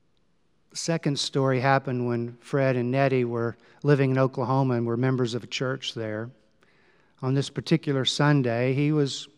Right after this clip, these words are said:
just in the pew, but afterwards needed to scurry out to catch a plane and go somewhere. So he decided to cut through the back where the choir robes and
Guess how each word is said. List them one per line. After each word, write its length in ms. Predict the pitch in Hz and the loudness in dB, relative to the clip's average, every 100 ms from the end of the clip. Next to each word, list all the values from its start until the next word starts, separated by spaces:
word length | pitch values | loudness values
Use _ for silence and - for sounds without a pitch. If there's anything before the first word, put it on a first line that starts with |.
| _ _ _ - | _ _ _ -8
just 300 | 127 - 143 | -6 -4 0
in 100 | 151 | 0
the 80 | |
pew, 440 | 151 - 120 120 139 | 0 0 2 2 2
but 220 | 123 127 - - - - | -2 -8 -12 -20 -8 2
afterwards 560 | 160 165 147 135 123 | 4 4 2 0 2
needed 380 | 131 143 135 135 | 2 2 2 0
to 220 | 131 113 - _ _ - | -2 -6 -8 _ _ -12
scurry 640 | - - - 165 151 139 | -6 -6 0 2 4 4
out 240 | 135 123 117 | 2 0 -4
to 60 | |
catch 260 | 127 139 123 | -6 -4 -4
a 40 | |
plane 380 | - 143 131 131 | -4 0 2 2
and 100 | 117 | 0
go 180 | 117 131 | 0 0
somewhere. 600 | 127 120 110 107 107 113 - _ _ _ _ - - | 0 -6 -6 -8 -8 -10 -14 _ _ _ _ -20 -20
So 140 | - 151 | -2 2
he 80 | 151 | 2
decided 400 | 139 160 160 139 | 2 2 2 2
to 60 | |
cut 300 | 135 - 160 | -2 -2 -2
through 180 | - 151 | 0 2
the 80 | 139 | 2
back 400 | 139 139 135 113 | 2 2 2 0
where 140 | 131 | -2
the 60 | 123 | -2
choir 400 | - 131 131 123 | -2 -2 0 0
robes 560 | 127 131 127 131 123 110 | 2 4 4 2 0 -6
and 200 | 107 | -8